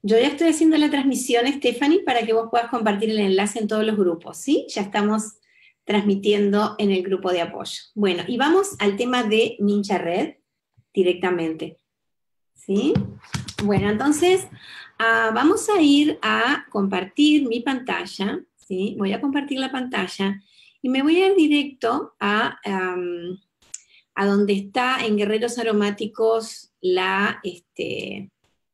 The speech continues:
las unidades, para que ustedes las vean. Como siempre estamos de alguna manera, eh, aprovechando para, digamos que orientar, educar, apoyar, para que ustedes puedan usar las herramientas, ¿verdad?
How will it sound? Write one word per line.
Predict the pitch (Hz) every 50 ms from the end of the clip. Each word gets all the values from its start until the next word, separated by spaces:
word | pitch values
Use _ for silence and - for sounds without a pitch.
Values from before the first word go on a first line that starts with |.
| _ _ _ _ _
las | - 196 - -
unidades, | 220 208 202 190 185 185 170 - 165 - - - - -
para | - 190 175 175
que | 190
ustedes | 180 - - 214 214 214
las | 220 208 202
vean. | 196 180 165 160 156 151
Como | - 185 180 190
siempre | 196 - - 247 254 247 285 262
estamos | - - 269 262 262 277 285 269
de | 254
alguna | 214 214 220 247 262 269
manera, | 262 254 233 226 233 233 240 262 269 302 320 - - _ _ _ _ _ - - - - - - _ _ _
eh, | - 202 202 202 196 196 196
aprovechando | 214 226 220 226 240 233 226 214 208 214 214 - 269 269 285 294 311 294 302 -
para, | 240 220 214 208 208 202 196 190 185 180 180 180 180 - _ _ _ _ _ _ _ _
digamos | - 196 208 208 226 233 247 269 269 269
que | 262 240 220
orientar, | 214 208 196 196 190 185 185 185 - _ 254 254 262 254 247 254 247 247 240 240 247 247 247 247 269 -
educar, | 226 202 190 190 185 185 - _ - 233 233 233 233 233 233 233 226 226
apoyar, | 208 190 208 202 180 - - - 240 226 226 220 220 226 226 226 - _ _ _ _ _
para | - 190 196
que | 196 196 202
ustedes | 196 - 220 214 214 214 - - _ _
puedan | - 214 220 226 233 220
usar | 214 214 - 202 202
las | 208 220 214 220 196
herramientas, | 175 175 165 170 170 170 170 170 165 165 - 165 -
¿verdad? | - - - 175 180 196 233